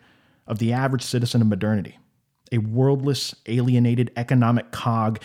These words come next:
immersed in a culture that they have no real recourse to change. This is the type of rootless person that needs to exist en masse if you want to explain the rise of totalitarianism in the twentieth century. People live their lives in a state of malaise,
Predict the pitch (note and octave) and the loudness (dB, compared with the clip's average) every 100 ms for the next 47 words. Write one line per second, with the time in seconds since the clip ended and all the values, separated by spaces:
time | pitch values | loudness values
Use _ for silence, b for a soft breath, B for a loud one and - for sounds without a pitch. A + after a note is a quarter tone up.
0 | B C3 B2 A#2+ B2 - C3 B2 B2 B2 | B 2 4 4 0 0 0 0 -2 0
1 | B2 A#2 A#2+ A2+ A#2+ C3+ C#3 C3 A#2+ A#2+ | 0 0 0 2 4 4 2 2 2 -2
2 | - A#2 - - - B2 F2+ B1 - b | 0 -2 -2 -6 0 2 2 -4 -16 b
3 | b b b b b _ _ A2 C#3+ G3+ | b b b b b _ _ -4 -2 -2
4 | G#3+ - D#3+ D#3 C#3+ G#2+ A#2+ D3 D3 - | -6 -4 -2 0 0 2 2 2 0 -2
5 | - C3 B2 B2 A#2 A2+ C3 B2 C#3 B2 | -4 -4 2 2 2 2 0 0 -2 -2
6 | G#2 A2 - - D3 B2+ B2+ C#3 F#2+ - | 0 -2 -4 -2 2 4 4 2 -2 -6
7 | B B B B2 C3+ C3 A#2+ - - D3+ | B B B 0 2 2 0 -4 -2 4
8 | C#3+ B2+ A2 A2 A2 G#2 A2+ A#2+ A2+ A2 | 6 6 4 0 -2 -2 -4 -2 -2 0
9 | C3 B2 G#2 G#2 G2 G2 G2+ G2+ G2+ - | 4 4 4 2 0 -2 -2 -2 -2 0
10 | A#2 - - _ _ _ _ _ _ _ | 0 -2 -16 _ _ _ _ _ _ _
11 | _ - E3 F#3+ F3+ E3 D#3 C#3 A#2 A#2 | _ -4 -2 0 0 2 4 4 2 0
12 | A2+ A2+ A2 - A2 A2 G#2 G2+ G2 G#2 | 0 0 -2 -4 -2 -2 0 0 0 -4
13 | F#2 - - | -6 -10 -16